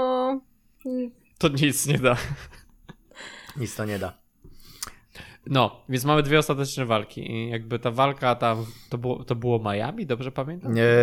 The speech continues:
Speaker 3: nie, nie, to było, to było Rio de Janeiro chyba.
Speaker 2: Coś innego.
Speaker 3: Bo tam
Speaker 2: Co?
Speaker 3: był Jesus. Rio
Speaker 1: Tak,
Speaker 3: de
Speaker 1: tak,
Speaker 3: Janeiro.
Speaker 1: tak, tak,
Speaker 2: A,
Speaker 1: tak.
Speaker 2: Rio de Janeiro. Dobra, nie Miami, tylko Rio de Janeiro. I teraz, no ta, ta walka była taka,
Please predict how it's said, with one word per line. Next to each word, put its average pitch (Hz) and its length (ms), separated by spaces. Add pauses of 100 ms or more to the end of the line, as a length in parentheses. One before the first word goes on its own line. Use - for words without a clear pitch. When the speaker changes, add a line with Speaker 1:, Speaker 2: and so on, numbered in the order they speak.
(640)
Speaker 3:
nie, 143 320
nie, 147 140
to - 160
było, 143 580
to 139 160
było 139 380
Rio 135 220
de 135 140
Janeiro 143 400
chyba. 98 220
Speaker 2:
Coś - 180
innego. 143 440 (600)
Speaker 3:
Bo 113 80
tam 123 140
Speaker 2:
Co? 123 100
Speaker 3:
był 135 120
Jesus. 151 500 (360)
Rio 247 80
Speaker 1:
Tak, 440 220
Speaker 3:
de 440 60
Speaker 1:
tak, - 60
Speaker 3:
Janeiro. 294 320
Speaker 1:
tak, 269 280
tak, 302 180
Speaker 2:
A, 147 520
Speaker 1:
tak. 131 80
Speaker 2:
Rio 151 180
de 143 160
Janeiro. 117 580
Dobra, 117 240
nie 135 160
Miami, 131 360
tylko 123 260
Rio 120 160
de 113 60 (120)
Janeiro. 110 360 (380)
I 117 100
teraz, 139 600
no 135 60
ta, 160 320
ta 147 120
walka 143 360
była 131 220
taka, 117 340